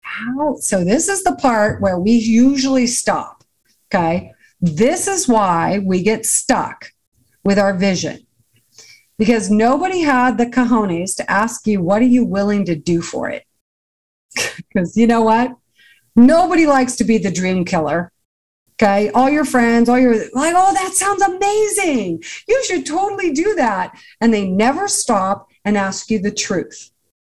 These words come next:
The truth is, is it enough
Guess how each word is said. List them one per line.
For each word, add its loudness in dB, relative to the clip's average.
The -2
truth -4
is, -2
is 4
it 2
enough -2